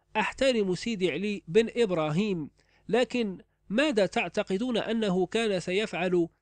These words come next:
سيدي علي بن إبراهيم لو واجه في حياته متمردا مثل الطاهر؟ إنه كان سيقوده حتما بيده إلى المخزن لينال عقابه، ولهذا أقول لكم: لا تسامح مع هذا."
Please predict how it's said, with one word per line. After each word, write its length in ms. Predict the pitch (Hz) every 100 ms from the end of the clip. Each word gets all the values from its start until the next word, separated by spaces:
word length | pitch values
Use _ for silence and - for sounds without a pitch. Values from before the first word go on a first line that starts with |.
| _
سيدي 520 | - 254 247 190 175
علي 300 | 156 220 208
بن 240 | 170 160 151
إبراهيم 720 | 208 180 170 165 190 196 170 - _
لو 180 | 165 208
واجه 560 | 196 233 233 185 170 185
في 220 | 220 220
حياته 720 | - 180 214 202 185 160 165
متمردا 720 | 202 254 233 220 254 202 190 190
مثل 400 | 185 185 220 165
الطاهر؟ 540 | - 196 165 160 - _ _ _ _ -
إنه 400 | 311 294 214 233
كان 340 | - 247 226
سيقوده 720 | 196 185 170 220 220 185 170 -
حتما 380 | - - 190
بيده 640 | 190 180 233 214 185 185 226
إلى 120 | 208
المخزن 520 | 160 196 165 165 160 - _ _ 170
لينال 500 | 233 226 240 254 208
عقابه، 600 | 170 185 220 202 175 - - _ _ -
ولهذا 540 | 151 160 165 214 180 160
أقول 500 | - 165 214 170 185
لكم: 380 | 196 190 165 - _ _
لا 220 | 180 240 233
تسامح 800 | 190 - 202 185 180 - 180 -
مع 320 | 185 208 151
هذا." 540 | 170 208 175 139 127